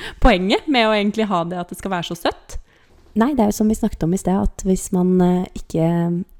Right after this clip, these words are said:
Speaker 2: innfører det, så vil man jo heller ikke savne det.
Speaker 1: Ja, akkurat.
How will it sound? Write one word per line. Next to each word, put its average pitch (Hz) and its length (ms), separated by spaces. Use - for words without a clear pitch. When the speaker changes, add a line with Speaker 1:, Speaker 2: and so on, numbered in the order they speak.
Speaker 2:
innfører 160 400
det, 247 120
så 196 200
vil 185 120
man 175 120
jo 190 80
heller 180 240
ikke 165 240
savne 165 480
det. 208 60
Speaker 1:
Ja, 190 140
akkurat. 202 560